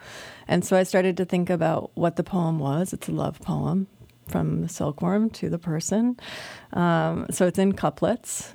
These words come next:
and, um, and it's in all caps, uh, which is kind of a reference to the, the genome sequencing and the way that looks. Um,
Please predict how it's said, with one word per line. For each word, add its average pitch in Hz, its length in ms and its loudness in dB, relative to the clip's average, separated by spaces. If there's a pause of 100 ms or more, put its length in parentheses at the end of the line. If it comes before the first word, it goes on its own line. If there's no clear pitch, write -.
and, 170 640 2
um, 160 560 0 (1120)
and 180 500 2
it's 180 280 0
in 185 140 4
all 170 180 2
caps, - 560 -2 (180)
uh, 175 240 0
which 180 180 -4
is 180 140 0
kind 196 180 2
of 180 120 2
a 175 160 2
reference 165 500 -2
to 180 140 -4
the, 175 440 -2 (280)
the 180 280 -2
genome 170 400 0
sequencing 170 800 -2 (540)
and 170 80 2
the 170 60 2
way 160 120 2
that - 240 0
looks. - 500 -6 (160)
Um, 156 520 -2